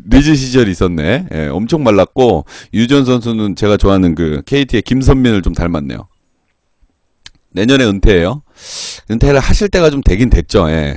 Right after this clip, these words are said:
근데 뭐, 지금도 뭐, 너무 잘 치니까, 예, 너무 아까워. 예.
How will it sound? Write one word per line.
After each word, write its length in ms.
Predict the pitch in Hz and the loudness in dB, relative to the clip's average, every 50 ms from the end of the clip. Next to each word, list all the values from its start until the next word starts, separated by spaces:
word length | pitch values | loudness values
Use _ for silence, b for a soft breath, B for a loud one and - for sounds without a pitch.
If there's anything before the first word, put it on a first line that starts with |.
| - | -6
근데 220 | - - 147 175 196 | -6 -2 0 0 2
뭐, 140 | 170 147 135 | 4 2 2
지금도 500 | - - - 147 196 214 220 208 226 208 | 2 0 -2 0 0 0 2 4 4 4
뭐, 140 | 185 156 139 | 4 4 4
너무 200 | 107 117 131 139 | 4 2 4 4
잘 180 | - - 107 | 4 4 2
치니까, 840 | - - 196 190 175 - - 90 85 85 92 98 95 85 76 82 80 | 2 -2 -4 -4 -4 -2 0 2 2 4 4 4 2 2 0 -2 -2
예, 60 | 80 | -2
너무 200 | 76 104 131 151 | -2 -2 0 -2
아까워. 680 | 127 - - - 135 117 92 80 78 73 76 76 78 73 - | -2 0 2 2 4 4 4 4 0 -2 -6 -10 -12 -10 -8
예. 240 | 78 78 76 73 | -8 -6 -6 -8